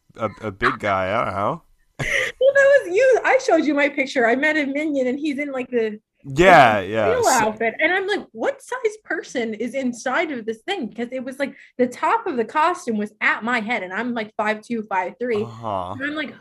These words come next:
Speaker 2: "Who's it?" <laughs> Like, it doesn't make any sense. It's just a small child or something. I don't know.
Speaker 1: Right, right, right. Yeah, yeah, yeah. They have to swap 'em out, like, every twenty minutes due to, like,
Speaker 2: <laughs>
Speaker 1: child labor laws.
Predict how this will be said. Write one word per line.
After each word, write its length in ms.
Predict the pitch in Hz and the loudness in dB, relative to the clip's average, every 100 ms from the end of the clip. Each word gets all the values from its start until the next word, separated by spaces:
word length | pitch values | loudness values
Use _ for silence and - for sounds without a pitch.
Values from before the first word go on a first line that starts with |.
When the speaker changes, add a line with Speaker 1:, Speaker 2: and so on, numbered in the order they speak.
| - | 0
Speaker 2:
"Who's 680 | 285 427 427 359 - - _ _ _ _ _ _ _ _ _ - | 4 6 4 0 -8 -20 _ _ _ _ _ _ _ _ _ -12
it?" 180 | 330 - | -12 -12
<laughs> 60 | _ - - 240 | _ -20 -20 -4
Like, 140 | - 269 339 - | -2 0 -2 0
it 320 | 415 415 480 | 0 4 4
doesn't 360 | - 523 508 508 | 4 4 4 4
make 220 | 359 - 311 | 2 0 -4
any 260 | - - | -4 -4
sense. 300 | - - 349 - - - - | -4 -8 -8 -10 -12 -12 -14
It's 100 | - | -8
just 200 | 311 302 | -8 -8
a 40 | |
small 360 | 285 240 220 214 | -10 -6 -4 -2
child 400 | 202 220 233 196 | -2 -2 -2 -6
or 80 | |
something. 320 | 202 208 202 208 | -10 -10 -6 -4
I 40 | |
don't 100 | 226 | -2
know. 120 | 220 254 | -2 0
Speaker 1:
Right, 280 | 117 107 | 0 0
right, 140 | 104 98 | -4 -6
right. 240 | 98 98 85 | -6 -8 -6
Yeah, 180 | 104 | -6
yeah, 120 | 107 101 | -6 -6
yeah. 160 | 95 | -6
They 120 | 92 | -4
have 100 | 113 | -4
to 100 | 123 | -4
swap 340 | 123 - 107 107 | -6 2 4 4
'em 120 | 104 | 2
out, 160 | 95 101 | 0 -2
like, 140 | 98 | -4
every 200 | 98 101 | -8 -8
twenty 280 | 98 101 92 | -6 -8 -8
minutes 340 | 87 90 92 | -10 -12 -12
due 100 | 104 | -8
to, 60 | 95 | -6
like, 140 | 90 | -2
Speaker 2:
<laughs> 20 | |
Speaker 1:
child 300 | 113 95 90 | 0 0 -2
labor 220 | 90 90 92 | -8 -10 -8
laws. 320 | 92 92 | -8 -10